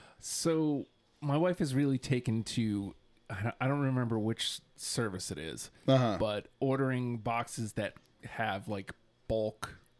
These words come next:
Speaker 1: items.
Speaker 2: Right.
Speaker 1: And so, uh, her n-,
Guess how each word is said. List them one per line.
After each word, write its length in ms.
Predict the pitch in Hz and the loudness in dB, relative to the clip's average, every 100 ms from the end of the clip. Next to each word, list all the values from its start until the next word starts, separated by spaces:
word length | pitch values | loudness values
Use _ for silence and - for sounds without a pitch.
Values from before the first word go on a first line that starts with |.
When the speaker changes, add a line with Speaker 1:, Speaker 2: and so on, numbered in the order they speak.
| _ - | _ -6
Speaker 1:
items. 520 | 101 82 73 - - - _ | -4 -4 -8 -10 -10 -16 _
Speaker 2:
Right. 280 | 117 127 - _ - - | 6 6 4 _ -20 -8
Speaker 1:
And 200 | 127 123 120 | -2 0 -2
so, 680 | - 123 120 117 110 95 _ _ - | 0 2 2 0 -2 -4 _ _ -20
uh, 400 | - _ - - | -20 _ -18 -6
her 180 | 131 127 | -2 -2
n-, 120 | 127 | -4